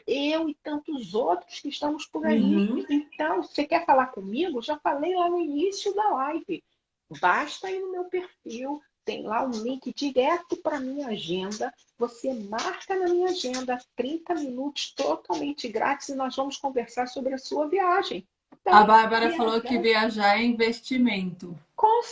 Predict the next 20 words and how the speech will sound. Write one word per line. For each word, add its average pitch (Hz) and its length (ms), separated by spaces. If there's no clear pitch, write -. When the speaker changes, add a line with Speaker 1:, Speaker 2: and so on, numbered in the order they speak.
Speaker 2:
Com 240 220
Speaker 1:
certeza. - 520
Speaker 2:
certeza. 175 640
Speaker 1:
O 294 220
melhor 277 680
investimento 294 920
que 269 100
você 262 300
pode 262 340
fazer 247 360
na 269 180
vida. 175 560
Uma 208 440
Speaker 2:
Uhum. 190 80
Speaker 1:
joia, 208 640
um 196 160
carro, 202 600
uma 180 220
casa, 185 680
um... 180 380